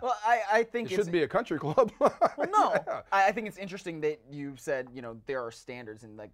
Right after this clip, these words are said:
Speaker 1: it's the standard, 'cause
Speaker 2: Mm-hmm.
Speaker 1: that's what I, it's on the walls in the facility over there, uh,
Speaker 2: Mm-hmm.
Speaker 1: Matt Calhoun. I even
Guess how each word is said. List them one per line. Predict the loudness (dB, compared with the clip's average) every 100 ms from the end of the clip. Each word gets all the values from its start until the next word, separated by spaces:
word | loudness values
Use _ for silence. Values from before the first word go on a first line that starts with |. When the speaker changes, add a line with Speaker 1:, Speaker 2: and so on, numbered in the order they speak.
| -16
Speaker 1:
it's | -18 -18
the | -20
standard, | -20 -12 -10 -10 -12 -12
'cause | -8 -6
Speaker 2:
Mm-hmm. |
Speaker 1:
that's | -4 -4
what | -6 -4
I, | -4
it's | -4 -8 0
on | 0 0
the | -2
walls | -2 -2 -2 -4 -10 -14
in | -14 -12
the | -14
facility | -14 -8 -6 -4 -4 -6
over | -8 -10
there, | -10 -8 -8 -6
uh, |
Speaker 2:
Mm-hmm. | -4 -4 -6
Speaker 1:
Matt | -8 -6
Calhoun. | -6 -6 -8 -8
I | -6
even | -6 -10